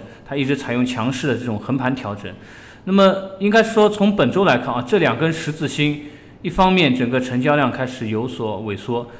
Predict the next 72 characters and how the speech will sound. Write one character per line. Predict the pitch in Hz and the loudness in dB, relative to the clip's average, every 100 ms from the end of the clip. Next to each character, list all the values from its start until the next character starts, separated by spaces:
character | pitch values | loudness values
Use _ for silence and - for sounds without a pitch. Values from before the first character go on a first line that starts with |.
| - - | -20 2
第 | 190 | 4
二 | 180 | 6
个 | 151 | 6
呢， | 123 | 4
两 | 113 107 | 2 0
个 | 147 | -2
十 | 160 | -4
字 | 156 | -6
星 | 151 147 | -4 -4
我 | |
们 | 113 | -4
看 | 147 | -4
到 | 131 | -2
啊， | 113 | -2
应 | 123 | -2
该 | 135 143 | -2 -2
说 | 147 139 127 - | 0 0 -2 -4
多 | 170 165 | 0 0
空 | 165 160 156 156 | 2 0 0 -4
它 | - 139 | -6 -8
分 | - 170 170 | -2 -2 0
歧 | 170 135 | -2 -2
慢 | 131 | 0
慢 | 127 131 | 0 -2
开 | 135 | -4
始 | 127 | -6
在 | - | -6
加 | - 139 | 0 0
大， | 131 117 90 - - - | 0 -2 -6 -14 -20 -4
多 | - 196 | 4 6
头 | 165 | 6
可 | 160 - 123 | 4 2 0
能 | 120 123 | 2 2
也， | 113 101 - - - | 0 0 -4 -10 -14
呃， | 92 | -10
有 | 104 98 | -8 -6
些 | 139 | 0
拉 | 147 151 | 2 2
不 | |
动， | 175 156 127 | 2 2 0
空 | - 214 | 0 2
头 | 175 | 4
呢 | 175 151 | 4 4
它 | - | 4
也 | 170 131 127 - - | 2 2 0 -6 -4
不 | 196 | -2
敢， | 131 104 104 123 | -2 -4 -8 -8
因 | 143 | -4
为 | 143 | 0
在 | 156 143 | 2 2
这 | 156 | 4
个， | 139 127 - - - - | 2 2 -2 -14 -16 -10
呃， | 107 | -6
大 | 110 143 | -2 -2
趋 | - 147 | 0 -4
势 | 139 | -4
成 | - | -2
立 | 139 | 0
的 | 135 | 0
情 | 123 123 | 0 -4
况 | 123 | -4
下 | 120 | -4
也 | 107 | -4
不 | 104 | -6
敢， | 156 110 98 - - - | -4 -4 -6 -12 -20 -18
呃， | - 95 80 - - | -14 -12 -12 -16 -16
肆 | - - 151 | -14 -6 -2
意 | 127 | -2
的 | 113 | -4
去 | - 117 | -6 -8
做 | 139 113 | -6 -6
空。 | - 123 127 | -4 -4 -4